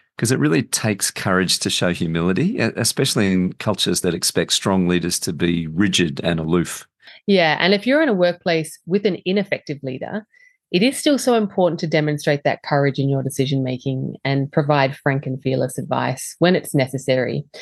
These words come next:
Speaker 2: You know, don't put yourself on the chopping block when it's over something equivalent to takeaway. But when it's
Speaker 1: Hmm.
Speaker 2: something that really matters, you know, you do need to speak up. And that's how we stop another Robodebt tragedy or space launch explosion, by speaking up
Speaker 1: Hmm.
Speaker 2: when it matters.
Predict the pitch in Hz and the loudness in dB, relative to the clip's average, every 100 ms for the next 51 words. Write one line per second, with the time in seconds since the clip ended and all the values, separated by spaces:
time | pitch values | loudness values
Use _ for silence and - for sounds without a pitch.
0 | - - - 147 147 196 160 - _ - | -20 -10 0 0 4 2 0 -10 _ -6
1 | 233 208 214 202 202 185 - 196 202 185 | -4 0 0 2 2 0 -2 0 0 0
2 | 190 190 175 156 180 170 202 165 175 175 | 0 0 -4 -2 -2 -2 -4 -4 -6 -4
3 | 196 175 170 - 170 196 196 233 262 392 | -4 -2 -4 -6 -6 -2 0 2 2 0
4 | _ - - - _ _ 180 - 196 208 | _ -20 -20 -20 _ _ -2 2 2 2
5 | 190 202 190 170 175 180 180 165 156 233 | 2 0 2 0 0 0 2 2 2 0
6 | 311 - 185 160 151 151 165 165 151 143 | -4 -10 -4 -2 0 0 0 0 -2 -8
7 | - 135 131 127 - _ - - - 151 | -6 -6 -4 -6 -8 _ -20 -20 -2 2
8 | 175 - 185 180 185 - 156 156 147 147 | 2 2 2 4 2 0 0 0 0 2
9 | 143 139 143 139 139 139 131 - - 131 | 0 0 0 0 0 -2 -4 -4 -4 -2
10 | 135 156 247 285 _ - 156 147 - 165 | -2 -2 -2 -4 _ 0 0 0 0 2
11 | 165 - 139 127 - - 147 - 139 139 | 2 -2 -4 -4 -8 -10 -10 -6 -4 -2
12 | 131 127 143 _ _ _ _ 156 143 - | -4 -10 -14 _ _ _ _ -2 0 2
13 | 185 - 185 185 143 135 123 113 104 143 | 2 4 2 2 0 -2 -4 -8 -10 -14
14 | - | -20